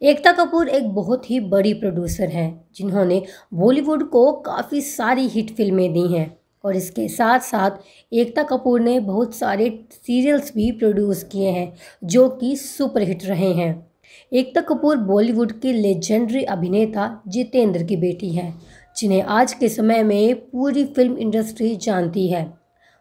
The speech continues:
वर्तमान समय में एकता कपूर मीडिया में काफ़ी चर्चा का विषय बनी हुई हैं। ऐसा इसलिए क्योंकि हाल ही में एकता कपूर को लेकर एक बहुत बड़ा खुलासा हुआ है, जो कि ये है कि एकता कपूर ने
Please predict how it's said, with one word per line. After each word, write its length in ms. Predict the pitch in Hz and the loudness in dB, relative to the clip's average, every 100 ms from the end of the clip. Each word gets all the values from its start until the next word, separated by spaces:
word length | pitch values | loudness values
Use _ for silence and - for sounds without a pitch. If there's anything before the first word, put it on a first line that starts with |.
| - | -4
वर्तमान 440 | 196 233 294 320 320 | 2 2 4 2 2
समय 340 | 311 269 285 | 0 0 2
में 300 | 262 220 269 | 2 2 2
एकता 360 | - 240 - 269 | 0 -2 -2 -4
कपूर 400 | 247 220 240 220 | -4 -2 0 2
मीडिया 460 | 208 208 208 247 | 2 2 2 2
में 220 | 214 208 208 - | 2 0 -2 -6
काफ़ी 400 | - - 254 214 | -8 -4 -2 -2
चर्चा 400 | 208 185 190 185 | -2 -4 -4 -4
का 180 | 226 | -2
विषय 400 | 262 202 226 240 | -2 -2 -2 0
बनी 240 | 180 180 180 | 0 0 0
हुई 240 | 170 175 | 0 0
हैं। 320 | 175 165 165 _ _ _ - | 0 -4 -8 _ _ _ -10
ऐसा 300 | 208 165 190 - | -6 -4 -4 -2
इसलिए 540 | 247 247 220 202 202 196 - _ - | -2 0 2 2 2 0 -10 _ 0
क्योंकि 360 | 262 269 285 | 0 2 -2
हाल 440 | - - 254 320 233 | -4 -4 0 0 2
ही 80 | 233 | 2
में 200 | 220 214 | 4 2
एकता 460 | 262 - 285 - 285 | 2 -2 -2 -2 -2
कपूर 340 | 233 226 202 | -2 -2 -4
को 160 | - 196 | -2 0
लेकर 440 | 220 214 214 185 - - - | 2 2 0 -2 -4 -14 -2
एक 220 | 269 214 180 | -2 0 -2
बहुत 340 | 196 262 - | 0 0 2
बड़ा 260 | 196 196 247 | 0 0 -2
खुलासा 600 | - 240 233 180 170 175 | -4 -2 2 2 0 -2
हुआ 300 | 175 185 165 | 2 0 0
है, 360 | 170 165 170 - _ - | 0 -2 -8 -20 _ -12
जो 180 | 170 196 | -2 -2
कि 140 | 190 190 | 0 0
ये 300 | 190 254 262 | 4 4 4
है 280 | 208 214 | 2 0
कि 280 | 220 226 - 247 | 0 -4 -4 -4
एकता 260 | 254 - | -4 -2
कपूर 360 | 254 220 233 208 | -4 -2 0 0
ने 180 | 208 | 0